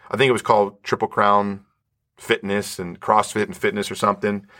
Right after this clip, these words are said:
Then they went their different ways. Jordan opened this, this school here as Triple Crown M M A. I was kinda training back and forth with Triple Crown,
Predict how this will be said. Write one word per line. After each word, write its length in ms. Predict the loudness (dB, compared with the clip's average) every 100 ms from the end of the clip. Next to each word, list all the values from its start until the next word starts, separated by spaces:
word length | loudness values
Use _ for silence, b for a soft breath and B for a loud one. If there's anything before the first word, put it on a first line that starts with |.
| B B B
Then 360 | 2 4 4 4
they 340 | 6 6 2
went 200 | 0 0
their 100 | 0
different 300 | -2 -4 0
ways. 420 | 2 4 2 -4 -14 _ _ _ -14
Jordan 400 | 0 2 4 4
opened 280 | 4 2 0
this, 140 | -2 -4
this 160 | -8
school 300 | -4 0 0
here 380 | 2 2 2 2
as 100 | -4
Triple 240 | -8 -8 -2
Crown 280 | 2 2
M 120 | 0 0
M 120 | 2
A. 340 | 2 2 -2 b b _ _
I 80 | 0
was 200 | 0 -2
kinda 220 | 0 -2
training 460 | -2 0 0 0 0
back 320 | 2 2 0
and 120 | -8
forth 560 | -2 2 4 4 0 -16 _ _ _ _
with 580 | 0 4 4 2 -10 _ _ _
Triple 300 | -4 -2 -2
Crown, 640 | 0 4 6 4 2 -2